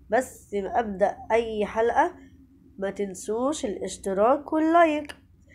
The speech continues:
أنا الدبدوبة، كان معانا أربع دباديب.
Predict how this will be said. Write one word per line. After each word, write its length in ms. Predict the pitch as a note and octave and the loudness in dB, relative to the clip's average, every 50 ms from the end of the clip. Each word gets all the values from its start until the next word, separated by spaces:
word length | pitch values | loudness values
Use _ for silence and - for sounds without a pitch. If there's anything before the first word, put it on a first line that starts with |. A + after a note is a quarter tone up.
| - - _ _ - - | -20 -20 _ _ -14 -8
أنا 260 | D3+ G#3+ B3 C4+ C#4+ | -4 -2 2 2 2
الدبدوبة، 840 | D4 A#3+ A3+ C#4+ D4+ D4+ B3 A#3 D4+ D#4+ D#4+ D4+ A3 C4 C4 C4 B3+ - - - _ - _ _ _ _ _ _ - - - - _ _ _ - - _ - _ _ _ - - - _ - - - - - _ - | 2 2 4 4 4 4 4 -2 -2 0 0 2 4 2 2 2 0 -6 -18 -20 _ -20 _ _ _ _ _ _ -20 -20 -20 -20 _ _ _ -20 -20 _ -20 _ _ _ -20 -20 -20 _ -20 -20 -20 -20 -20 _ -4
كان 220 | - A3+ A3 G#3+ | -4 -2 -2 0
معانا 760 | A3 A3 G#3+ G#3+ A#3 C4+ D4 D#4 D#4 D4+ D#4 D#4 D4+ D4 D4 - _ _ _ - _ - - - - - - A3+ | 0 0 2 2 2 2 2 2 0 0 0 0 0 -2 -8 -16 _ _ _ -20 _ -20 -20 -20 -16 -6 0 2
أربع 420 | A#3+ C4 C#4+ A#3+ C4 C#4 C#4 C4+ | 2 4 4 4 6 6 6 6
دباديب. 840 | A#3 G#3+ A3+ G#3+ G3 G#3 G3+ F#3+ F3 G3 A#3 A#3+ C4+ D#4+ D4 - - | 4 0 -4 -2 -2 -2 -4 -4 -6 -10 -8 -6 -6 -6 -6 -8 -16